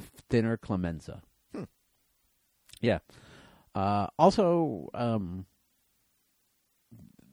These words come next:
Speaker 1: like, Towering Inferno and this have a lot of fun facts. I cut it, I always cut down to three.
Speaker 2: Mm-hmm.
Speaker 1: So there's definitely ones out there. Go and read some of these, 'cause there's also one about how, like, this movie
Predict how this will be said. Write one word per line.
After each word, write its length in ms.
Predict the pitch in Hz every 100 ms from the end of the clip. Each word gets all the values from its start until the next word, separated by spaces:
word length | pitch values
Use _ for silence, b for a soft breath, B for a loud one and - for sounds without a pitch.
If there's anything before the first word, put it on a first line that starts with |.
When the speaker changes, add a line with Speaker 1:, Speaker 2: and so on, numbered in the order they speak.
| 147
Speaker 1:
like, 240 | 131 113 -
Towering 380 | 143 165 170 156
Inferno 400 | 139 143 135 123
and 140 | 110
this 200 | 113 110
have 320 | 120 107 104 -
a 100 | 101
lot 360 | 98 101 110 113
of 100 | -
fun 200 | 123 117
facts. 440 | 117 117 - - b b b _ _ -
I 100 | 110
cut 200 | 110 101
it, 100 | - -
I 240 | 110 104 - _ -
always 280 | 120 107 -
cut 160 | 120
down 200 | 110 95
to 60 | 95
three. 380 | - 98 101 92 101
Speaker 2:
Mm-hmm. 240 | 101 107
Speaker 1:
So 120 | 107
there's 140 | 107 101
definitely 320 | 131 147 135
ones 300 | 113 113 104 -
out 200 | 107 95
there. 360 | 110 107 101 - _ _ _ -
Go 240 | 127 143
and 180 | 131 101
read 220 | 104 117
some 140 | 123
of 60 | 113
these, 160 | 113 -
'cause 140 | 113
there's 180 | 110 107
also 320 | 123 135 139
one 220 | 117 113
about 380 | 104 101 98 -
how, 600 | 110 98 98 98 95 90 b b b b b
like, 220 | 107 98 -
this 200 | 131 104
movie 640 | 107 127 107 95 90